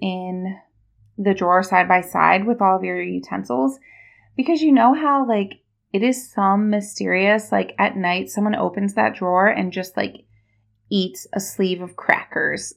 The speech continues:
or something over that drawer. Like, how, how do crumbs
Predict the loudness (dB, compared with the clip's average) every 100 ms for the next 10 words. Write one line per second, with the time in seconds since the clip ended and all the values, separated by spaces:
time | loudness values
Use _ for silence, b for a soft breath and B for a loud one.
0 | -8 -6 -2 -2 -4 -4 -6 -6 -8 -4
1 | -2 0 -2 -2 -2 -2 -6 B B -6
2 | -4 -2 2 4 2 -2 -12 -12 -6 -2
3 | -2 -2 0 2 4 2 -4 -8 -12